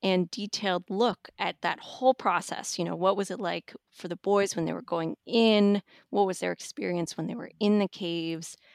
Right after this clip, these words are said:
How did people react initially? And how much help came from within the community and internationally? Very well researched and very interesting to read about,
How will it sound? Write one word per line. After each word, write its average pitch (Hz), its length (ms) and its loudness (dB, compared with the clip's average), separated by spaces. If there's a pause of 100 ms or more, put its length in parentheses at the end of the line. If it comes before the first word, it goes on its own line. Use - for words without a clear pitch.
(200)
How 185 320 0
did 180 160 -10
people 165 500 -2
react 170 460 0
initially? 240 680 0
And 175 160 0
how 220 360 2
much 180 300 0
help - 460 -2
came 185 320 2
from 180 220 0
within 165 260 0
the 196 80 -2
community 220 720 -2
and 160 320 0 (400)
internationally? - 920 -2 (520)
Very 180 260 2
well 156 220 -2
researched - 640 -8 (400)
and 175 180 2
very 175 680 0 (100)
interesting - 640 -4
to - 120 -10
read 175 200 -10
about, - 300 -2